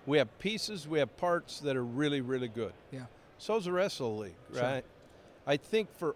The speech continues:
Speaker 1: us, how our ability to come together as a whole
Speaker 2: Mm-hmm.
Speaker 1: is gonna be really important.
Speaker 2: Yeah.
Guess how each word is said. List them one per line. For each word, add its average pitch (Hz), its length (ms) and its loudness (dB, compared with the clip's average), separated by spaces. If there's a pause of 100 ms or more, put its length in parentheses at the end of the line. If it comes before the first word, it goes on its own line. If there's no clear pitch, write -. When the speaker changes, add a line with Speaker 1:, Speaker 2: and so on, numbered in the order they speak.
Speaker 1:
us, 165 500 -2 (140)
how 165 420 0
our 151 220 4
ability 131 560 2
to 113 100 -6
come 139 280 -4
together 120 560 0 (560)
as 127 180 0
a 113 140 -2
whole 113 400 -4 (100)
Speaker 2:
Mm-hmm. 123 160 -8
Speaker 1:
is 127 160 -2
gonna 135 220 0
be 120 180 -4
really 120 460 0
important. 104 540 -8
Speaker 2:
Yeah. 131 100 -10